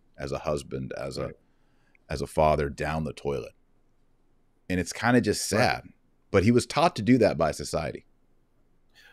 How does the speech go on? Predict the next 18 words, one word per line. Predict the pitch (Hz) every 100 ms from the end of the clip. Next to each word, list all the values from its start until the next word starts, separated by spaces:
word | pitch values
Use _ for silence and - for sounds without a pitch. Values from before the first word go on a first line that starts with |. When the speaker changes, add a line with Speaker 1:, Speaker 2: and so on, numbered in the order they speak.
| _ -
Speaker 2:
Right. | 190 147 80 - _ _ _ _ _ _
He's | 107 113 113
convinced | 143 117 135 135 -
that | 120 110
that's | 107 104
what's | 123 -
gonna | 123 120 120 110 - _ -
make | 113 117 113
his | - 117 101 -
wife | 101 104 -
love | 117 156 147 - _ _ -
him, | 104 87 95
but | 110 104 95 - _
usually | 110 143 143 117 101 104 -
it | 110 _ _ _ _ _
makes | 104 107 95 -
them | 98 92 - _ _ _ -
more | 107 104 95 90 -